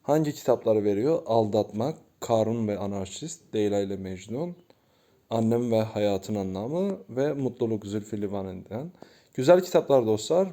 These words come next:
Bir, iki, üç, dört, beş kitap. Doğru söylemişim bu arada. Hemen yapmamız gerekenlere geçiyoruz. Ne yapmamız gerekiyor? Bu hesabı takip etmek,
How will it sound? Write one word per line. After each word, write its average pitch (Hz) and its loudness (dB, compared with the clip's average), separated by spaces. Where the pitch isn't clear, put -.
Bir, 123 -2
iki, 104 -8
üç, - -12
dört, - -4
beş 104 -2
kitap. - -8
Doğru 101 0
söylemişim 95 -10
bu 95 -4
arada. 131 -4
Hemen 165 2
yapmamız 151 0
gerekenlere 143 2
geçiyoruz. 123 -4
Ne 127 0
yapmamız 110 -2
gerekiyor? 110 -6
Bu 196 6
hesabı 139 6
takip 110 0
etmek, - -8